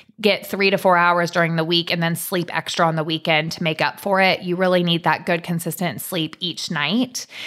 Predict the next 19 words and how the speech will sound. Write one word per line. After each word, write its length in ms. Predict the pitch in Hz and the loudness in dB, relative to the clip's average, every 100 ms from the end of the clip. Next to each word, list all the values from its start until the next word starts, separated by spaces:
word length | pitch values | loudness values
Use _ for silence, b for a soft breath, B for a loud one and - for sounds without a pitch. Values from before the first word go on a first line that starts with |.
| B B | B B
It's 120 | 220 | 0
also 220 | 262 339 | 2 2
important 580 | 359 - 233 214 214 214 | 2 2 4 4 2 0
to 100 | - | 2
make 200 | 190 185 | 2 2
sure 140 | - 226 | 0 2
you 140 | 214 | 4
have 240 | 180 180 165 | 4 2 2
a 120 | 180 | 0
nighttime 520 | 165 165 - 190 190 | 2 0 0 -4 -4
routine 460 | 165 - 175 165 180 | -4 -6 -4 -2 -2
that 120 | 139 | -2
you 80 | 175 | -4
do 180 | 185 - | -6 -4
every 260 | 175 196 208 | -2 0 0
single 300 | 208 185 170 | 0 0 2
night 340 | 156 165 - | 0 -2 -2
that 180 | 180 - | -4 -4
signals, 400 | - 202 226 | -4 -2 -2